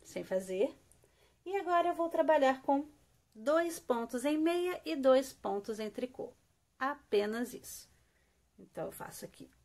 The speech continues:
um meia, dois meias,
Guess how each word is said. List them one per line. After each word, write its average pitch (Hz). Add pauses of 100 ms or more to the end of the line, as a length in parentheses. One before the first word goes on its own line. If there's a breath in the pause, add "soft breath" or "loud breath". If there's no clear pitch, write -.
um 240
meia, 262 (3000)
dois 240
meias, -